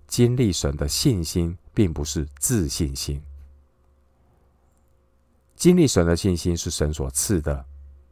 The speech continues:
因为一切都是本乎恩，因着信。回到今天的经文，《使徒行传》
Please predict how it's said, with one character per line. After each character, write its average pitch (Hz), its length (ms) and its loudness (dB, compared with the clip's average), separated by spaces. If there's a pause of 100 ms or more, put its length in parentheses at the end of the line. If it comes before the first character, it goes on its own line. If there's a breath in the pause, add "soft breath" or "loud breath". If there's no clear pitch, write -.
(920)
因 90 140 -2
为 80 160 2
一 76 80 -2
切 78 240 -2
都 78 120 -2
是 76 220 -6 (100)
本 69 220 -2
乎 80 300 -6
恩， 95 340 -4 (640)
因 98 280 -2
着 69 200 -6
信。 67 340 -4 (2500)
回 87 120 2
到 82 220 6
今 90 220 0
天 87 120 0
的 78 120 0
经 80 200 -2
文， 71 240 -6 (1000)
《使 87 240 0
徒 90 120 4
行 85 220 0
传》 78 260 2